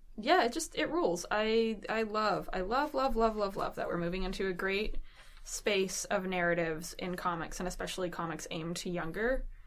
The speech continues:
at younger, at a younger audience that are really actively trying to promote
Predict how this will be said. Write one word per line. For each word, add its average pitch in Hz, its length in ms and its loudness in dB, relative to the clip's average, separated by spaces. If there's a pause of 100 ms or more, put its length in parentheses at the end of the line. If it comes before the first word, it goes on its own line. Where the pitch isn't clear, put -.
(400)
at 185 160 2
younger, 185 320 -2
at 196 120 0
a 190 40 -4
younger 180 380 0
audience 269 480 2
that 156 420 0
are 180 140 2
really 175 300 -2
actively 175 440 -4
trying 170 300 -6
to 170 280 -2
promote 147 500 -4